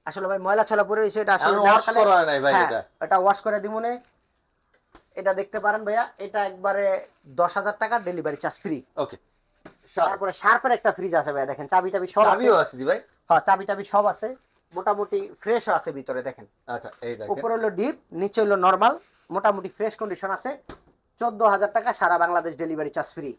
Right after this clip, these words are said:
Speaker 2: ওকে।
Speaker 1: এলজির একটা ফ্রিজ আছে ভাইয়া দেখেন। এলজি নন ফ্রস্টেড, ছোট।
Speaker 2: ছোট।
Speaker 1: ছোট বাজেট, ছোট
Speaker 2: ছোট
Speaker 1: ফ্রিজ।
Speaker 2: ফ্যামিলির জন্য। কত রুবেল ভাই?
Speaker 1: বারো হাজার টাকা।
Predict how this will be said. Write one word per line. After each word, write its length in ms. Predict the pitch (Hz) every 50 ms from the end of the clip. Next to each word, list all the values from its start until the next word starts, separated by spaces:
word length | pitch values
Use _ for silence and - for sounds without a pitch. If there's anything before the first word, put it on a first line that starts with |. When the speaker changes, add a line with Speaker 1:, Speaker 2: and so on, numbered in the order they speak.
| _
Speaker 2:
ওকে। 260 | - 123 117 - 113 92 _ _ _ _ _ _ _ _ _ -
Speaker 1:
এলজির 320 | 208 226 247 247 240 247
একটা 220 | 240 233 - - 160
ফ্রিজ 240 | 165 165 180 165 160
আছে 140 | 147 -
ভাইয়া 160 | 151 135 131 127
দেখেন। 240 | 143 135 - 135 113 - _ _ _ _ _ _ _ _ _ -
এলজি 340 | 196 208 226 226 190 160 165
নন 300 | 156 170 185 208 220 214
ফ্রস্টেড, 400 | - - 180 165 - - 143 123 _ -
ছোট। 140 | - 240 240 226 175 123 - _ _ _ _
Speaker 2:
ছোট। 160 | - 156 151 139 117
Speaker 1:
ছোট 160 | 214 226 240 262
বাজেট, 380 | 262 240 233 226 208 254 277 277 _ _ _ -
ছোট 140 | - 220 220
Speaker 2:
ছোট 120 | 254 190
Speaker 1:
ফ্রিজ। 120 | 202 196
Speaker 2:
ফ্যামিলির 380 | 190 190 180 170 165 160 156 139
জন্য। 340 | 117 127 123 117 113 104 - _ _ _ - - - - - _ _ _ _ _ _ _ _ _ _ _ _ _ -
কত 140 | 175 180 180
রুবেল 220 | 160 151 147 156
ভাই? 120 | 156 180
Speaker 1:
বারো 200 | 175 190 202 214
হাজার 260 | 202 208 190 180 160 160
টাকা। 300 | - 143 - 120 -